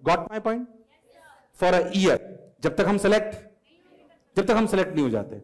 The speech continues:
Speaker 1: उसके बाद तुम्हारी इच्छा हो जो करना। और मैं लड़कियों के लिए specially कह रहा हूं, लड़कियों के लिए, लड़कियों का, अगर लड़कों का स्तर यहां है ना, और तुम्हारा भी आज यहाँ है, लड़के अगर आईटी में चले जाएंगे, उनका स्तर यहां पहुंचेगा।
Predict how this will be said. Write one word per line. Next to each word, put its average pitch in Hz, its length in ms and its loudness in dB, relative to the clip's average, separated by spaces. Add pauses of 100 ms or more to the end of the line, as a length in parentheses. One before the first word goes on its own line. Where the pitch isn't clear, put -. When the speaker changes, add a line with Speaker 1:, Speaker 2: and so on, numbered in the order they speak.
(140)
Speaker 1:
उसके 233 200 -2 (100)
बाद 247 220 -2
तुम्हारी 226 280 2
इच्छा 208 220 -2
हो 180 40 4
जो 160 100 -2
करना। 127 300 -6 (180)
और 214 80 0
मैं 214 100 4
लड़कियों 196 280 2
के 262 40 0
लिए 254 80 2
specially 240 320 -2
कह 240 100 0
रहा 247 80 0
हूं, 156 360 -4
लड़कियों 202 280 2
के 185 120 0
लिए, 117 300 -4 (340)
लड़कियों 208 360 2
का, 254 100 2
अगर 220 280 0
लड़कों 202 340 4
का 254 120 4
स्तर 254 240 0
यहां 220 240 2
है 175 60 0
ना, 190 360 -4 (200)
और 175 60 0
तुम्हारा 202 340 4
भी 220 120 4
आज 170 220 4
यहाँ 135 200 2
है, - 400 -12
लड़के 196 240 4
अगर 247 160 4
आईटी 226 240 2
में 226 80 0
चले 208 180 2
जाएंगे, 202 220 2
उनका 214 160 0
स्तर 202 180 0
यहां 170 200 2
पहुंचेगा। 117 420 -6